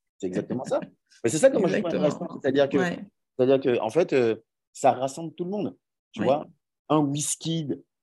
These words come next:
Speaker 1: euh, il y en a plein, un, même un Fally Ipupa, tu vois, tu vois, je, et, et puis ce qui est intéressant, c'est que c'est, on a, on a une nouvelle génération de, de, de, d'artistes qui n'ont pas peur de traverser l'At-,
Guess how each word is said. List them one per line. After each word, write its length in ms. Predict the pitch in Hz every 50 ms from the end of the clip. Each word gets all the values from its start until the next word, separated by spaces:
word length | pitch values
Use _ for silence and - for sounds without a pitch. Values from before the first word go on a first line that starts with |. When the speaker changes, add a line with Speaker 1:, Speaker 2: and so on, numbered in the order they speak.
| _ - -
Speaker 1:
euh, 320 | 117 120 113 110 107 107 107 107 98 - _ - - _ _ _ _ - _ _ _ _ _ _ _ - _ _ _ _ _ -
il 60 | 120
y 20 | 131
en 40 |
a 40 | 147
plein, 340 | 151 214 240 240 214 143 113 -
un, 120 | - 139 151
même 200 | 160 165 175 165
un 80 | 156
Fally 320 | 143 - 147 131 147 160 151
Ipupa, 400 | 139 - 139 - 185 180 160 -
tu 100 | - 202
vois, 200 | 233 214 202 180
tu 480 | 165 175 175 170 170 170 151 _ - 185
vois, 180 | 208 214 202
je, 120 | 156 139 - - -
et, 280 | - 156 160 151 - - _ _ _ -
et 120 | - 127
puis 160 | 127 - 180 185
ce 100 | - -
qui 80 | 180
est 20 | 165
intéressant, 380 | 147 139 156 147 143 147 180
c'est 140 | 175 - 143
que 100 | 135 131
c'est, 220 | 123 - - 131 -
on 120 | - 135 143
a, 180 | 139 139 135 -
on 120 | 110 127
a 60 | 135 131
une 120 | 127 123
nouvelle 220 | 120 117 139 139
génération 460 | 127 123 110 107 107 110 - - 123 120
de, 400 | 107 104 98 95 92 90 90 87
de, 340 | 87 90 92 90 90 87 87 - _ _ _ _ _ _ _ _ _ -
de, 200 | 98 107 101 101
d'artistes 720 | 95 92 - 113 104 - - - - 196 - - - - _ _ _ _ _ _ _ _ -
qui 160 | - - 156
n'ont 120 | 147 147 131
pas 100 | 143 135
peur 140 | 135 143 131
de 80 | 123
traverser 360 | 113 - 120 107 107 - -
l'At-, 140 | 117 110 107